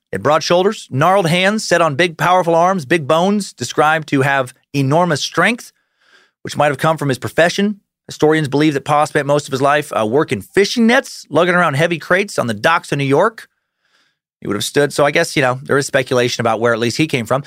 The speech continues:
Uh, he would have stood at over six feet in height had it not been for his habitual stoop. Pa had a reddish complexion, heavy jaw, high cheekbones, low forehead. Eyes were said to be black and piercing, set deeply under bushy brows, which earned him the nickname of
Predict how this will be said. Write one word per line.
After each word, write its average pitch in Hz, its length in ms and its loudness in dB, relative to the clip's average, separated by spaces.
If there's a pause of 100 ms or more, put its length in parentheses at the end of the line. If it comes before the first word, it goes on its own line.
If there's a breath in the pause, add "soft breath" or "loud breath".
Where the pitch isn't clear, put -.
(140 loud breath)
Uh, 147 440 2
he 135 160 -6
would 156 100 0
have 135 100 -4
stood 185 220 0
at 160 80 0
over 151 220 2
six - 320 -4
feet 196 220 -2
in 127 60 -8
height 180 500 -4 (120)
had 139 140 0
it 127 80 -2
not 143 240 0
been 147 160 -2
for 131 120 -2
his 127 180 -2
habitual 104 420 -4
stoop. 240 480 0 (580)
Pa 151 180 2
had 147 160 2
a 120 60 0
reddish 170 380 0
complexion, 165 560 -2
heavy 156 240 2
jaw, 147 300 2
high 147 200 -2
cheekbones, 143 560 -2
low 139 260 2
forehead. 139 720 -2 (680)
Eyes 170 300 0
were 156 100 -2
said 160 220 0
to 143 80 -4
be 135 80 0
black 147 400 0
and 175 160 -6
piercing, 135 680 -2
set - 340 -2
deeply 175 380 0
under 131 220 0
bushy 165 360 0
brows, 156 500 0
which 131 200 -10
earned 160 240 0
him 175 120 0
the 156 60 0
nickname 156 460 -2
of 131 100 -2